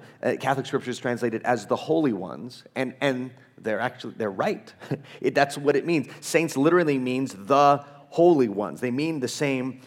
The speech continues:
thing. And in the Old Testament, in the background of the Old Testament,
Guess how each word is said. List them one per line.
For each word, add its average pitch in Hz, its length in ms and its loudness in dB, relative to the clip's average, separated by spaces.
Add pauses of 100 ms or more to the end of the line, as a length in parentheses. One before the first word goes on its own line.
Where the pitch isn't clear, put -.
thing. 120 440 2
And 156 200 0
in 160 140 0
the 160 140 6
Old 160 180 2
Testament, 123 560 2
in 123 60 -2
the 127 60 0
background 160 500 4
of 127 60 -2
the 139 100 2
Old 123 160 2
Testament, 117 560 2